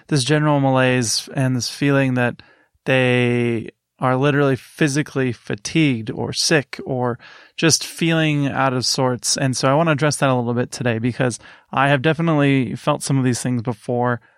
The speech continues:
Sometimes what we end up thinking about manifests physically, and you can actually feel physically exhausted or depleted of energy. Uh, and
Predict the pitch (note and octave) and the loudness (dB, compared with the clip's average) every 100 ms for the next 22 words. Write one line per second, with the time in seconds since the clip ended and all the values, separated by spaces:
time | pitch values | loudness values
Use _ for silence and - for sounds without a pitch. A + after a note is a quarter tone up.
0 | _ _ - - F#3+ F#3 D3+ D#3+ D#3 D3 | _ _ -4 0 2 2 2 0 2 2
1 | C#3 C3+ - D3+ D3 D3 C3+ B2+ B2 A#2 | 2 0 -2 -2 0 0 2 2 2 0
2 | - _ _ - C#3+ C#3+ C#3+ C#3 B2 - | -4 _ _ -2 2 2 2 0 0 -2
3 | - - G3 D3 C3 - B2+ A2+ - - | -6 -2 0 0 -2 0 2 0 -2 -16
4 | - - C3+ C3 B2+ B2 A2+ - - C3+ | -20 -4 0 2 2 0 -4 -8 -4 -2
5 | B2 C3+ - C#3 C3+ - C3+ - - C#3 | 0 -2 -2 -4 -2 -2 -2 -4 -2 0
6 | C3+ C3 A#2+ - A#2+ B2 C3 B2+ A#2 A#2+ | 2 2 0 -2 -2 -2 0 0 2 2
7 | A#2 - - A#2 G#2+ - C3 A2+ A#2 A#2 | 2 2 0 0 -2 -6 -6 -4 -4 -4
8 | - - - _ - B2 C#3 B2 A#2 A#2 | -6 -18 -20 _ -4 0 2 2 2 2
9 | A2+ A2+ A2+ A2+ A#2 A2+ - A#2 A2+ A2+ | 2 2 0 0 2 0 -2 0 2 0
10 | G#2 B2+ B2 A#2 | 0 2 2 -2